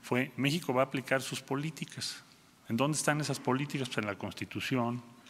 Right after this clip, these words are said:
en las leyes mexicanas vigentes, porque en nuestro país una persona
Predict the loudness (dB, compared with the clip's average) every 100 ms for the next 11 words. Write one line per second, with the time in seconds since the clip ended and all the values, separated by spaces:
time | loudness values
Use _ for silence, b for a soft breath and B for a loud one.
0 | B B -4 -2 0 0 0 -2 -4 -4
1 | -4 -4 -4 -2 2 4 4 0 -2 -6
2 | B B B B B -2 2 2 0 0
3 | 0 2 2 2 0 0 -2 -2 0 0
4 | -2